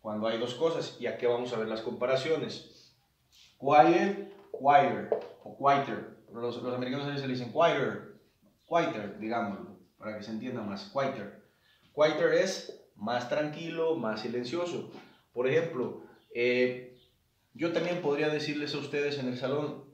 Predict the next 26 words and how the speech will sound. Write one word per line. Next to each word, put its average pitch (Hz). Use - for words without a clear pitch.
les 110
digo, 127
"Hey 139
kids, -
quiet", 160
pero 135
algunos 165
no 127
entienden, 151
digamos, 131
eh, 113
hasta 117
qué 131
nivel 135
tienen 123
que 117
bajar 110
su 117
volumen. 110
Entonces 110
yo 113
les 113
podría 110
decir, 110
"Hey, -
please 208